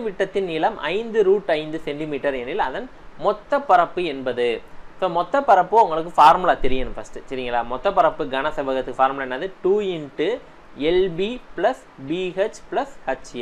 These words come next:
L. இந்த formula உங்களுக்கு தெரிஞ்சாதான் என்ன பண்ண முடியும்? கணக்கு செய்ய ஆரம்பிக்க முடியும், சரிங்களா? So, நமக்கு என்ன கொடுத்துருக்காங்கன்னு பாருங்க. நீளம், அகலம் மற்றும் ஆழம். ஆழம் அல்லது உயரம் அப்படின்னு சொல்லுவாங்க. அதுதான் ஹெச்,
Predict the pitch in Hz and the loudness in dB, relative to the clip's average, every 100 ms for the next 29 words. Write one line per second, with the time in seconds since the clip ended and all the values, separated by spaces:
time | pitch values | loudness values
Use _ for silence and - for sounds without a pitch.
0 | 117 107 - - - - 151 151 180 233 | -8 -8 -10 -10 -10 -8 0 6 6 6
1 | 220 190 180 160 175 190 185 175 180 170 | 2 2 -4 -4 -2 2 2 2 0 -2
2 | 165 160 156 196 220 156 170 165 131 135 | -2 -4 -4 -4 -2 -2 -2 -4 2 4
3 | 127 120 110 107 104 107 - - 131 120 | 2 0 -10 -8 -8 -8 -12 -10 -8 -4
4 | 113 - - - - 160 160 156 165 214 | -6 -6 -18 -20 -8 -4 -2 -2 0 0
5 | 190 180 175 165 156 143 135 135 208 269 | 0 -4 0 0 2 0 0 2 0 0
6 | - - - 151 196 220 226 185 160 165 | -12 -16 -16 -2 2 4 4 4 4 6
7 | 180 220 - - - 165 - 196 151 156 | 4 2 -4 -18 -4 -4 -2 0 4 6
8 | 147 - 151 185 190 190 160 165 180 156 | 4 2 6 8 8 4 0 0 0 2
9 | 156 156 135 135 131 123 120 110 - 135 | 0 0 -2 -4 -6 -2 -2 -2 -6 -4
10 | 131 147 127 - | 0 0 0 -4